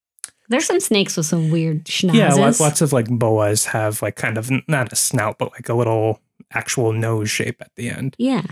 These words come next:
Speaker 1: So they're basically just describing a black snake with some sort of weird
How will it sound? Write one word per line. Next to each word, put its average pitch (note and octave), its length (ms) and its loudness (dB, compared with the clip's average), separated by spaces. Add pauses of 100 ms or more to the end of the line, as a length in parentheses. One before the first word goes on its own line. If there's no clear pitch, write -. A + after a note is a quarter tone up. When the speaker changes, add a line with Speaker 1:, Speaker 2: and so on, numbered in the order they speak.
(280)
Speaker 1:
So - 160 -2
they're A#3 180 2
basically A#3 460 0
just F3 240 -2
describing E3+ 560 0
a D3 40 -2
black E3 400 0
snake F3 460 0
with C#3 140 -10
some D#3+ 180 -4
sort D#3 220 -2
of D3 120 -2
weird D#3+ 400 -2